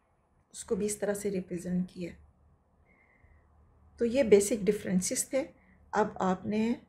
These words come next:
अपने पास जो नोट्स बना के रखने हैं वो ये हैं। ज़मीर मुत्तसिल कुरान पाक में तेरह हज़ार एक सौ इक्यानवे दफ़ा,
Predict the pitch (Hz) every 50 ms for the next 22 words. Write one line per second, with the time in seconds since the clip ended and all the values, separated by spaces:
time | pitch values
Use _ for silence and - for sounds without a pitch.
0 | _ _ _ _ _ _ _ _ _ - 196 - - 214 233 226 - - 180 175
1 | 185 196 214 - - - - - 196 190 190 180 - - 202 190 185 190 202 208
2 | - - - 214 185 180 180 190 214 - 254 247 220 196 - - 196 196 196 185
3 | 214 208 - - - - - _ _ _ - 208 202 196 160 165 175 185 180 190
4 | 180 180 - - - - - - 185 180 202 196 196 214 233 262 254 226 196 185
5 | 185 - - 208 208 - 233 226 214 220 - - 196 180 196 196 185 - - 196
6 | 202 196 - 190 180 180 180 190 202 208 214 - - - _ _ _ _ _ _
7 | _ _ - 208 214 226 226 220 226 220 220 208 185 196 196 190 185 185 185 185
8 | - - - 202 196 196 - - - 214 - - 190 185 - - 202 190 190 190
9 | 190 196 190 180 - 170 - - -